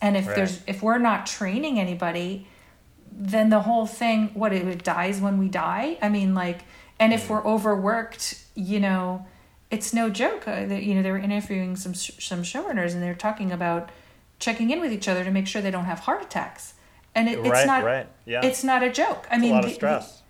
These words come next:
Speaker 1: the, it's a lot of stress, and the amount of hours that, you know, I was working eighteen hours a day, six to seven days a week for
Speaker 2: Well, I was gonna say, so, right,
Speaker 1: two
Speaker 2: so, so
Speaker 1: years.
Speaker 2: 'cause for Devil in Ohio, would that have represented your, your first showrunner, uh, job?
Speaker 1: Yes.
Speaker 2: Or,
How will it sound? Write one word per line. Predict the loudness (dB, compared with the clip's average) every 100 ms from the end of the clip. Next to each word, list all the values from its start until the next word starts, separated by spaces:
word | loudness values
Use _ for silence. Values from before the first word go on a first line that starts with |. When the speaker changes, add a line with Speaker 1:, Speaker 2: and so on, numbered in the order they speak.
| -18 -4
Speaker 1:
the, | -4
it's | 0
a | 0
lot | 2 2 0
of | -4
stress, | -2 -2 -2
and | -2
the | 0
amount | 2 2 0
of | -6 -4
hours | 0 0 0 -2
that, | -4 -6 -8
you | -4 -4
know, |
I | -2
was | -4 -6
working | -6 -6 -6
eighteen | -6 -4
hours | -4 -4 -6
a |
day, | -4 -4 -4
six | -6 -10 -10
to | -8
seven | -6 -6 -4
days | -6 -6
a | -6
week | -6 -10 -18 _
for | -16 -4 -2
Speaker 2:
Well, |
I | 0
was | -2
gonna | -4
say, | -4 -2 -2
so, | -2 -6 -4 -2
right, | -2
Speaker 1:
two | 0 -2
Speaker 2:
so, |
so | 0
Speaker 1:
years. | 0 0 -4 -8 -12
Speaker 2:
'cause | -12
for | -10
Devil | -6 -2 0 0
in | 0
Ohio, | -4 -2 0 2 2
would | -2 -8 -10 -2
that | -2 -2 -4
have | -6 -2
represented | -4 -4 -4 -6 -6 -8
your, | -10 -10 -14
your | -12 -12
first | -10 -8 -6 -4
showrunner, | -4 -2 -4 -4 -8 -10 -8
uh, | -4 0 0 -2 -6
job? | -4 -2 -2 -4 -8 -20 -20 -18 -4
Speaker 1:
Yes. | -4 -2 -4
Speaker 2:
Or, | -6